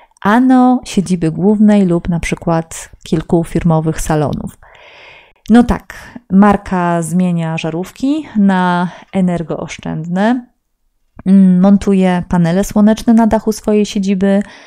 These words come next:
albo pokazuje paprotki, które hoduje w biurze. Naprawdę wspaniale. Super, że firma oszczędza trochę kasy <laughs> w dłuższej perspektywie.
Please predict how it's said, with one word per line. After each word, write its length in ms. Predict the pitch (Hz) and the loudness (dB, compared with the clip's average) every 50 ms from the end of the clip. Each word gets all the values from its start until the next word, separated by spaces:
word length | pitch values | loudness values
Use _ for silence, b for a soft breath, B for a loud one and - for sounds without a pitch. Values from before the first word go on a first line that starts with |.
| B B B B - | B B B B -2
albo 720 | 185 190 190 185 175 196 190 185 185 185 185 185 190 190 226 311 - _ _ - | 0 0 0 2 2 2 2 2 2 2 2 2 0 -2 -4 -6 -14 _ _ -8
pokazuje 640 | - 190 - 190 180 160 165 185 180 180 175 180 175 | -8 -4 -2 -2 -2 0 -2 -2 -2 0 -2 -2 -2
paprotki, 680 | - 180 - - - 160 - - - - - 175 170 - - | -4 -4 -4 -2 -4 -4 -4 -8 -14 -8 -6 -6 -6 -6 -10
które 260 | - - 165 165 165 | -12 -10 -10 -8 -10
hoduje 420 | - - 165 156 165 165 160 165 | -8 -8 -6 -6 -4 -4 -4 -6
w 80 | - 160 | -6 -4
biurze. 340 | 151 147 151 151 170 170 - - _ _ | -4 -4 -4 -4 -6 -8 -8 -10 _ _
Naprawdę 600 | - 185 - - - 196 190 196 190 175 175 175 | -4 -4 -4 -2 -2 0 0 0 0 0 -2 -6
wspaniale. 800 | - - - - 180 175 170 165 160 156 156 165 175 202 233 262 B B B | -6 -8 -8 -6 -4 -2 -2 -2 -2 -4 -4 -2 -2 -2 -2 -4 B B B
Super, 580 | B - - - 262 - - 175 170 190 226 262 247 | B -6 -4 -4 -4 -2 -2 -2 0 0 -2 -2 -4
że 640 | 208 175 - 185 180 175 170 175 175 175 170 175 175 - _ _ _ _ - _ _ _ _ _ - | -6 -4 -4 -4 -2 -2 -2 -2 -2 -2 -2 -4 -6 -10 _ _ _ _ -20 _ _ _ _ _ -8
firma 380 | - 202 196 185 180 180 165 165 | 0 0 2 2 2 0 0 -4
oszczędza 420 | 175 - - 185 180 175 180 170 | -6 -4 -4 -4 -2 -2 -2 -4
trochę 240 | - 170 151 175 185 | -4 -8 -10 -10 -10
kasy 640 | - 170 165 160 - - - 175 185 214 262 285 294 233 190 185 | -8 -8 -8 -8 -10 -8 -6 -2 -2 0 0 -2 -4 -6 -10 -10
<laughs> 380 | - - - - 180 180 - | -12 -10 -4 -4 -2 -2 -2
w 60 | 175 180 | -2 -2
dłuższej 360 | 185 170 165 - - - - | -2 -4 -4 -4 -6 -6 -6
perspektywie. 1000 | - 165 - - - - 156 - - - - 151 143 147 160 165 185 208 233 247 | -6 -10 -12 -10 -10 -12 -10 -10 -10 -8 -8 -8 -6 -6 -4 -2 0 0 0 0